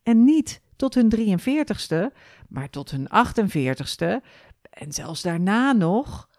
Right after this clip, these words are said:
kan dat allemaal. Het is, er is geen hele duidelijke, eh,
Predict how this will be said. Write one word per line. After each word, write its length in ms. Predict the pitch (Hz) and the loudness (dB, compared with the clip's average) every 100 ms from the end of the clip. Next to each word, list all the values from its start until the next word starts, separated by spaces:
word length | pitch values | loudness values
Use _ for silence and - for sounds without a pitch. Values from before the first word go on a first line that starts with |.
| _ _ - | _ _ -6
kan 200 | 262 254 | -6 -4
dat 200 | 254 - | -6 -4
allemaal. 760 | 240 247 262 285 294 226 - _ _ _ _ _ _ _ _ _ _ _ _ _ | 0 2 2 0 -2 -6 -8 _ _ _ _ _ _ _ _ _ _ _ _ _
Het 140 | 208 | -6
is, 160 | 262 240 | -4 -2
er 160 | 240 269 | 0 0
is 180 | 285 | 0
geen 260 | - 294 262 | 2 4 6
hele 360 | 247 285 262 185 | 6 6 4 6
duidelijke, 760 | 226 262 247 247 247 226 214 - - _ _ _ | 6 8 6 4 4 2 2 -2 -20 _ _ _
eh, 480 | - 214 220 214 | -2 2 6 6